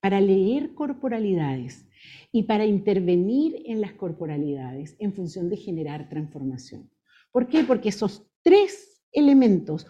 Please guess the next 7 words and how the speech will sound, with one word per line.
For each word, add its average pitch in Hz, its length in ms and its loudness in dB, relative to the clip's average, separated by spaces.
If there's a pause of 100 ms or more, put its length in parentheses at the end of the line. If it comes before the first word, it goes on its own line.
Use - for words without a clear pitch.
(140)
juegan 202 500 2
dinámicamente 208 1400 -2
para 196 180 2
generar 190 680 -2
el 196 140 0
fenómeno 240 760 0
complejo 208 800 -4